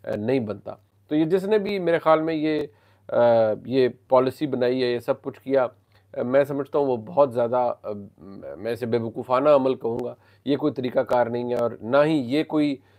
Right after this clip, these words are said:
वजह बना, बताई जा सकती है कि जी सिक्योर-, आपने सिक्योरिटी करना है, ठीक है, आप तीस चालीस एक लिमिटेड गैदरिंग कर लें ईद की नमाज, बाकी अगर किसी और जगह हो रही है और लोगों को इकट्ठा कर लें, भाई उन्हें नमाज तो पढ़ने दें,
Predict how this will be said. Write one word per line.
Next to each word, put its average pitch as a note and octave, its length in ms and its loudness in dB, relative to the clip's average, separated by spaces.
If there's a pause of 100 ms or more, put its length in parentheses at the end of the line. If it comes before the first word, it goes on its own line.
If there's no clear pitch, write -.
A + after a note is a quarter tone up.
(140)
वजह C#3 360 6
बना, C3 220 4
बताई A#2 320 0
जा A#2+ 180 4
सकती A#2+ 300 -6
है B2 60 0
कि B2 120 -6
जी C3+ 200 -4
सिक्योर-, C#3 320 0
आपने C#3 300 2
सिक्योरिटी D#3 400 -4
करना D#3+ 260 -2
है, D#3 60 -2
ठीक D3+ 220 -8
है, C#3+ 60 2
आप C3 240 -4
तीस C#3+ 200 -8
चालीस C3+ 360 -2 (340)
एक B2 160 -2
लिमिटेड C#3 460 -2
गैदरिंग B2+ 360 0
कर B2+ 140 -4
लें C3+ 320 -4
ईद B2+ 80 -12
की C3+ 100 -6
नमाज, B2 260 -4
बाकी A#2 320 -6
अगर B2 100 -8
किसी A#2+ 280 -12
और A#2 180 -4
जगह B2 180 -6
हो A#2 100 -4
रही A#2 140 -8
है C3 60 -2
और C3 280 4
लोगों B2 240 -2
को A#2 120 -12
इकट्ठा A#2+ 160 -8
कर B2 160 -8
लें, C3 160 -4
भाई D3+ 140 -4
उन्हें E3+ 240 -2 (340)
नमाज C3 380 6
तो F3 80 -4
पढ़ने B2+ 320 -2
दें, G2+ 140 -10